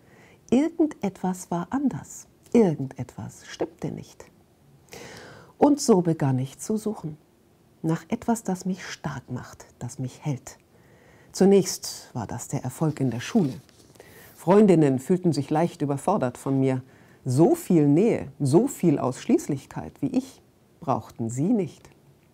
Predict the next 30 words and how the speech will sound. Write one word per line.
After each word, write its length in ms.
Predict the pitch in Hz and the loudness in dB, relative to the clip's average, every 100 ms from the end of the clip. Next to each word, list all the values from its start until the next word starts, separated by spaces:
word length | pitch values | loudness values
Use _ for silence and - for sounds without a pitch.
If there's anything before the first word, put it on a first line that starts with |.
| _ _ _ _ _ - - - - - - | _ _ _ _ _ -20 -20 -20 -20 -18 -2
Als 180 | 240 240 | 0 2
ich 100 | - | 4
dann 160 | 214 | 4
zwölf 480 | 190 180 175 208 - | 4 6 6 4 0
wurde, 460 | 262 262 269 269 180 | -2 0 2 2 4
wuchs 320 | 269 285 - | 4 2 -4
das 220 | 170 165 | -4 0
nagende 480 | 160 151 190 214 165 | 0 2 2 0 -2
Gefühl, 400 | 160 - 185 226 | -6 -4 0 2
dass 240 | 180 - | 0 -2
gute 320 | - 196 240 | 0 2 2
Noten 400 | 185 151 160 175 | 2 2 2 2
nicht 260 | 175 175 147 | 0 -2 -4
reichten, 600 | 131 311 - - - 98 | -4 -4 -8 -12 -6 -4
um 160 | - 135 | -2 0
den 180 | 139 131 | 0 0
Grauschleier 720 | 127 135 131 139 123 127 127 | 2 0 0 -2 0 -2 -4
zu 140 | 139 | -6
durchstoßen. 720 | 131 127 - - 131 131 131 - _ - - - - - - _ | -4 -6 -6 -4 -4 -4 -8 -10 _ -20 -20 -20 -20 -20 -20 _
Er 120 | - 156 | -2 0
lag 280 | 170 202 | 2 0
über 220 | - 180 - | -4 -4 -4
allem, 360 | - 185 135 123 | 0 0 0 -2
was 200 | 131 - | -4 -8
ich 220 | - - | -14 -8
erlebte. 520 | 175 160 135 - 120 127 - _ _ | -4 -4 -4 -10 -16 -16 -20 _ _
Aus 240 | - 143 - | -4 -2 2
ihm 220 | 196 196 | 4 6
war 220 | 165 147 | 6 4
auch 280 | 156 139 - | 4 0 -8